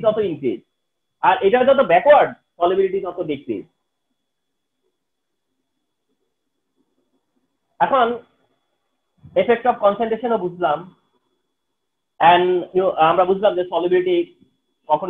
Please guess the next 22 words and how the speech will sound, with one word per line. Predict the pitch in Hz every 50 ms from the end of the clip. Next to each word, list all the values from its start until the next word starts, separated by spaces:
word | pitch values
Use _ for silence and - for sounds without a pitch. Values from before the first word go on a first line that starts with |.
| 170
ইনক্রিজ | 160 160 160 165 151 160
হবে | 156 147 151 143
আর | 139 135
কখন | 135 156 143 127
ডিক্রিজ | 127 120 - 131 120 120 113
হবে। | 107 113 107 - -
ওকে, | - 135 123 127 135 - _ _ _ _ _ _ _ _ _ _ _ _ - - - _ _ _ _ _ _ _ _ _ _ _ _ _ _ _ _ _ _ _ _ _ _ _ _ _ _ _ -
তুমি, | 220 247 277 285 - -
তোমরা | 226 240 254 285 285 285
যখন | 269 - - 233 240 240 - 196 202
এইচসিএল | 233 214 - - 294 285 285 240
অ্যাড | 196 202 196 - 247
করবা | 240 233 240 - -
সলিউশনে, | 190 160 160 160 156 156 135 107 95 - - - _ _ - - - - _ _ _ _ _ _ _ _ _ _ _ _ _ _ _ _ _ _ _ _ _ _ _ _ _ _ _ -
সলিউশনে | 190 214 220 - 262 254 247 247
যখন | 240 269 262 - 185
এইচসিএল | 220 208 - - 262 240 214
অ্যাড | 180 - -
করবা, | 156 143 139 131 135
সাপোজ | 127 127 139 139 -
টু | 143 - -
সে, | 104 110